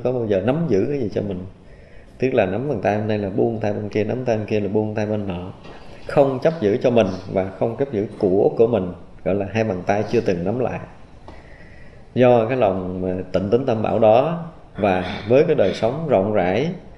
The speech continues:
đối với tất cả mọi người là bà không hề có nắm giữ một cái điều gì, cho nên bà mới đủ chứng quả Tu Đà Hoàng.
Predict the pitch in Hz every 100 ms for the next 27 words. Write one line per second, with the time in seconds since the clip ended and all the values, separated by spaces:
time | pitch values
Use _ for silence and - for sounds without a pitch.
0 | - - - - 120 120 151 156 160 165
1 | 92 117 98 104 101 95 95 90 90 90
2 | 92 90 - - 135 131 110 95 87 123
3 | 127 147 101 127 110 117 98 101 92 -
4 | - - - - - - 110 113 110 107
5 | 98 92 92 92 95 - - - - -
6 | 113 135 135 95 101 127 - 135 143 92
7 | 107 110 95 90 90 87